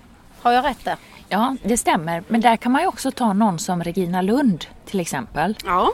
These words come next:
Speaker 2: Hon är ju ljus,
Speaker 1: Mm.
Speaker 2: men hon passar ju också väldigt bra i kontrastrikt.
Speaker 1: Mm.
Speaker 2: Så man behöver ju inte alltid bara vara en,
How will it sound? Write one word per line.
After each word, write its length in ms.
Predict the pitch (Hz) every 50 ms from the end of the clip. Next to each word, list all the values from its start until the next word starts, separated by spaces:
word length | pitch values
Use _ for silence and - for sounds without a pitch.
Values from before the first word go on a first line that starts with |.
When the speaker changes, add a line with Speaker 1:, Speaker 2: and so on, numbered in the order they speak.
| - -
Speaker 2:
Hon 180 | 180 185 190 202
är 200 | 294 392 403 285
ju 60 | 175
ljus, 760 | 165 170 240 359 359 - - 143 151 - - - - - 214
Speaker 1:
Mm. 280 | 214 208 226 285 320 - - -
Speaker 2:
men 180 | - 202 208 202
hon 180 | 240 233 208 185
passar 320 | - 214 214 - - 247
ju 80 | 233 - -
också 440 | 370 370 - - - - - 415 392
väldigt 460 | 392 392 359 240 180 170 175 - -
bra 360 | 196 190 156 127 120 131 131 - -
i 80 | 180
kontrastrikt. 1160 | - - 165 156 156 - - 170 180 - - - - - 131 156 208 285 240 143 - - - - - - - -
Speaker 1:
Mm. 280 | 196 190 185 196 214 226
Speaker 2:
Så 220 | - 220 214 196 - -
man 260 | - 185 196 220 208
behöver 460 | 196 220 220 226 262 226 190 185 202 240
ju 60 | 359
inte 200 | 370 262 294 269
alltid 260 | 247 202 - - 190
bara 360 | 175 190 202 208 190 175 160
vara 300 | 165 185 190 185 160 147
en, 260 | 147 139 143 147 165